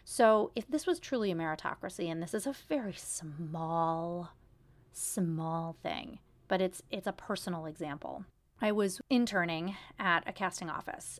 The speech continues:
and while I was there, an audition came in for me. Now, this wasn't through the casting office. It happened to be at that casting office, okay? But it wasn't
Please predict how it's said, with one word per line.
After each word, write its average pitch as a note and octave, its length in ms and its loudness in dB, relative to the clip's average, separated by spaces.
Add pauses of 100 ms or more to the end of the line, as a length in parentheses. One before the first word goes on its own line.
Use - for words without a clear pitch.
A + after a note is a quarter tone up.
and E3+ 640 0
while G3+ 220 4
I G#3 80 6
was G#3 160 0
there, E3+ 420 2 (240)
an F3+ 240 2
audition F#3 400 -2
came E3+ 240 -4
in D#3 120 -4
for E3+ 160 -2
me. D#3 400 -8
Now, F3+ 160 2
this F3 200 0
wasn't G3 340 2
through G#3 220 2
the C4 80 0
casting E3+ 400 -4
office. D#3 320 -4
It F#3 80 -2
happened F#3+ 260 2
to F3+ 60 -4
be - 160 -12 (140)
at B3 260 0 (140)
that - 340 2
casting - 380 -4
office, - 580 -8 (340)
okay? F3 360 -4 (400)
But F#3+ 120 6
it - 100 2
wasn't F#3 340 2